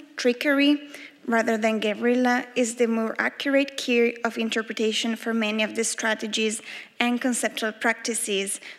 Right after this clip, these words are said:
devised by the artists to circumvent censorship and circulate subversive messages. My work is informed by the fact that the malandro, which anthropologist Roberto da Mata has described as the emblem of the Brazilian people,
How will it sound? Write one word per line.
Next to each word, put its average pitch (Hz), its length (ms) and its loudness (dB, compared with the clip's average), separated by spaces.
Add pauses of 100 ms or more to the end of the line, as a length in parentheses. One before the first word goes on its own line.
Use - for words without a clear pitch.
(100)
devised 208 440 0
by 214 140 4
the 208 140 -4
artists 208 440 -2
to 214 80 -8
circumvent 220 640 -4
censorship 233 840 -2
and 220 140 -2
circulate 214 580 -4
subversive 208 640 -4
messages. - 580 -2 (840)
My 269 200 4
work 285 420 4
is 254 140 2
informed 254 480 4
by 240 120 2
the 247 100 0
fact 196 280 -4 (280)
that 233 160 4 (200)
the 233 80 2
malandro, 254 840 2
which 220 360 0
anthropologist 226 920 -2 (100)
Roberto 214 440 0
da 220 100 0
Mata 208 560 -2 (380)
has 233 220 0
described 220 720 0
as 214 180 -2
the 220 200 -4
emblem 226 540 2
of 214 140 -4
the 214 80 0
Brazilian 196 480 -2
people, 240 400 -4